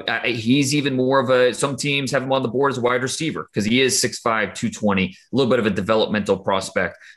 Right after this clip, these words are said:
Um, Trey McKitty out of Georgia i-, is one of those guys who could be, end up being a better pro than college player. Um, six four, two hundred forty-six pounds, runs well.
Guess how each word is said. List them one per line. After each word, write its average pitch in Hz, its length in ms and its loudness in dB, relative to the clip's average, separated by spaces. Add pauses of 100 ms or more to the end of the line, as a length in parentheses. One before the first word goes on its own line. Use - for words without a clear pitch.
(100)
Um, 98 480 0
Trey 196 160 0
McKitty 160 520 2
out 135 100 4
of 113 80 0
Georgia 127 500 2
i-, - 40 -4
is 120 260 0
one 127 140 -2
of 123 40 -2
those 123 140 0
guys 123 300 0
who 117 60 -12
could 123 140 -6
be, 120 160 2
end 120 160 0
up 110 80 0
being 120 140 0
a 110 40 -2
better 110 220 2
pro 117 640 2
than 107 160 -4
college 113 360 0
player. 117 420 2 (220)
Um, 98 460 0
six - 260 -4
four, 127 320 4
two 131 120 -6
hundred 123 160 0
forty-six 123 440 -2
pounds, 113 380 -2
runs 117 260 0
well. 117 520 2